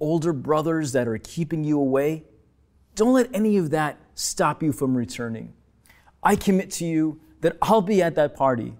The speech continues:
not just celebrating your repentance, but also repenting with you.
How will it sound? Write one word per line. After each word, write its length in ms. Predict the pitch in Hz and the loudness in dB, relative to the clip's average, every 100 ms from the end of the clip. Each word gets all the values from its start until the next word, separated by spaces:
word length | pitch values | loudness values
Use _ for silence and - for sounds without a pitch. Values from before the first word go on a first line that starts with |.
| _ _ _ _ | _ _ _ _
not 160 | 185 202 | 0 2
just 280 | 226 - - | 2 0 2
celebrating 840 | 196 208 190 180 185 190 202 196 - - _ _ - | 4 4 4 2 2 2 -4 -8 -14 -20 _ _ -2
your 160 | 160 175 | 2 4
repentance, 500 | 175 175 190 180 - | 2 0 -2 -2 -2
but 200 | 156 - | -4 0
also 340 | 170 185 180 196 | 2 2 4 2
repenting 920 | 170 151 - 180 180 190 190 170 135 | 2 0 -2 -6 -2 0 0 -2 -2
with 220 | 127 139 | 0 0
you. 300 | 117 107 - | -2 -8 -12